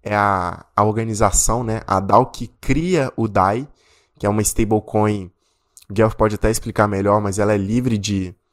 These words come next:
vo-, você cria essa, essa stablecoin e é, é, é muito vantajoso. Eu até abri aqui o DeFi Lama pra gente ver. Existe atualmente um, um valor total aí trancado de cento e dezoito.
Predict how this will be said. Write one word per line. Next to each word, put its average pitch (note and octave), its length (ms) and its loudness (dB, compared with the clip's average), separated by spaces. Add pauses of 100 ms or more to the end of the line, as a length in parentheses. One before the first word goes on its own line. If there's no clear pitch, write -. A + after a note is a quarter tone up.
(460)
vo-, - 200 -2
você A2+ 260 2
cria D3+ 500 0
essa, F#2+ 600 0
essa G#2 220 0
stablecoin G2+ 760 0
e G#2 200 -4
é, G2 420 2
é, G2+ 300 0
é G#2 40 6
muito B2 220 -2
vantajoso. A2+ 580 0
Eu G2+ 40 4
até B2 180 -2
abri A2 280 2
aqui - 320 -6 (340)
o A2 80 2
DeFi A2 360 2
Lama A2 420 0
pra G2+ 140 0
gente G#2 260 -4
ver. A2 260 2 (280)
Existe A2 920 0 (120)
atualmente A2+ 720 0
um, A2+ 40 2
um G#2+ 240 -4
valor G#2+ 340 2
total G#2+ 420 0
aí G2+ 100 0
trancado G#2 600 0
de G2+ 320 -4 (520)
cento C3+ 340 0
e C3+ 40 -4
dezoito. A#2 520 0